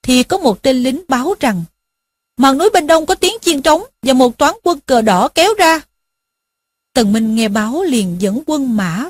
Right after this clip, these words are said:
phi sang góc bên đông để đánh. Khi sang tới nơi lại thấy im phăng phắc, không thấy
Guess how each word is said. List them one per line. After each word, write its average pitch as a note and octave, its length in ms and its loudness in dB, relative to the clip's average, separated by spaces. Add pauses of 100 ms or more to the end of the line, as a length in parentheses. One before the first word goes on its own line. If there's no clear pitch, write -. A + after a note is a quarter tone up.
phi C4 180 -2
sang A3 340 -4
góc F4 200 -2
bên A#3 220 -2
đông G#3+ 240 -2
để F3+ 120 -4
đánh. A3+ 220 -2 (680)
Khi E4+ 80 2
sang D4 260 0
tới D#4+ 280 -4
nơi C#4 240 -2
lại F#3+ 180 -4
thấy D#4+ 180 -6
im B3 240 0
phăng A3 300 -6 (100)
phắc, F#4 180 0 (300)
không D4+ 240 0
thấy F4+ 220 0